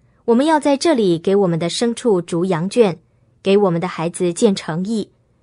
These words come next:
我们自己却要武装起来，行在以色列人前头上阵，直到把他们领到他们自己的地方。但我们的孩子因为这地居民的缘故，要住在坚固的城里，我们绝不回家，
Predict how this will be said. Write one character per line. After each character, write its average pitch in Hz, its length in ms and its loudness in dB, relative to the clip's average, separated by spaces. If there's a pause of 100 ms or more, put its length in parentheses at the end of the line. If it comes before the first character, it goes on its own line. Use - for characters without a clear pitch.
(200)
我 202 80 0
们 233 120 2
自 349 160 0
己 170 240 -2
却 208 200 -2
要 196 140 0
武 165 180 -6
装 285 200 -2
起 247 160 -6
来， 151 300 -4 (240)
行 190 260 -2
在 202 200 -2
以 180 180 -8
色 214 160 -4
列 202 140 2
人 165 240 -4
前 180 260 -6
头 170 160 -4
上 220 240 -4
阵， 202 240 -2 (480)
直 339 140 -2
到 349 160 2
把 170 120 -4
他 - 160 -6
们 190 200 0
领 160 180 -2
到 180 160 -2
他 196 180 -6
们 170 140 -2
自 214 160 -4
己 - 140 -10
的 156 100 -8
地 196 140 -2
方。 156 300 -4 (760)
但 196 200 2
我 170 120 0
们 170 100 -2
的 185 60 -2
孩 165 200 -6
子 175 300 -2 (220)
因 208 100 2
为 208 140 4
这 196 180 -2
地 190 180 -2
居 269 240 -6
民 190 200 -2
的 190 80 -2
缘 160 200 -4
故， 240 300 2 (300)
要 269 180 2
住 247 160 -2
在 208 180 0
坚 311 300 -4
固 285 140 -2
的 190 80 -2
城 170 320 -8
里， 214 240 -2 (480)
我 190 80 -2
们 196 120 0
绝 202 220 2
不 339 140 0
回 175 180 -2
家， 190 300 -2